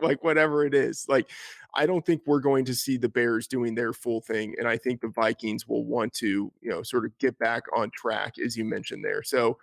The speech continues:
I have this projected at three point five, but, like, I understand that I'm probably not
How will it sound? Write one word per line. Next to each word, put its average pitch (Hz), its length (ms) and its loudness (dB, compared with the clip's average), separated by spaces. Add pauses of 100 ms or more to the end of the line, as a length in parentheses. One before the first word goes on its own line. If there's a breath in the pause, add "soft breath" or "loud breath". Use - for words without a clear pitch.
(500 loud breath)
I 151 40 0
have 165 100 2
this 170 120 2
projected 127 580 2
at 113 160 2
three 131 380 0
point 131 300 0
five, 123 460 2
but, 123 220 0
like, 120 160 2 (100)
I 123 120 2
understand 117 440 -2
that 104 160 -4
I'm 120 160 0
probably 113 540 -2
not 107 300 -2